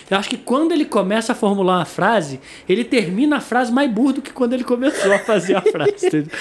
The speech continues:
Speaker 1: De tão, porque assim, é, é, você vê nos olhos dele que ele
Speaker 2: Eu
Speaker 1: tem
Speaker 2: acho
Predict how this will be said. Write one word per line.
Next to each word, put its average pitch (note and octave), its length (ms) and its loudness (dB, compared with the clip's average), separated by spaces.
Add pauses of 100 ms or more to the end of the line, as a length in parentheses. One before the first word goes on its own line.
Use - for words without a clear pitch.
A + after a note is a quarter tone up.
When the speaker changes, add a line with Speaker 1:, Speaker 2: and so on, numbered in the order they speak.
(240)
Speaker 1:
De G3+ 160 0
tão, - 420 0
porque B3+ 300 -4
assim, A3 260 -4
é, F3 60 0 (100)
é, G3+ 200 0 (220)
você - 140 0
vê A3 140 2
nos A#3+ 240 2
olhos A3+ 360 2
dele F#3+ 280 2
que - 180 -2
ele B3 60 4
Speaker 2:
Eu - 40 2
Speaker 1:
tem D#3 300 4
Speaker 2:
acho F3 240 0